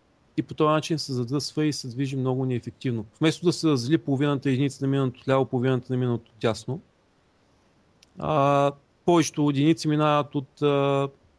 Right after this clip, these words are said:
ляво, да речем, и една-две единици само отдясно.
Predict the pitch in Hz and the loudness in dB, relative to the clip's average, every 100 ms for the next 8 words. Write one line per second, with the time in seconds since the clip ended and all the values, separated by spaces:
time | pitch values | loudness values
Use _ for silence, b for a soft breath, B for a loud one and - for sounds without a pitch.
0 | - 143 131 120 113 104 185 170 156 156 | 0 2 2 0 -2 -2 0 0 0 -2
1 | 139 135 135 139 - 123 120 107 107 - | -2 -2 -2 -6 -6 -6 -6 -6 -8 -10
2 | 107 | -16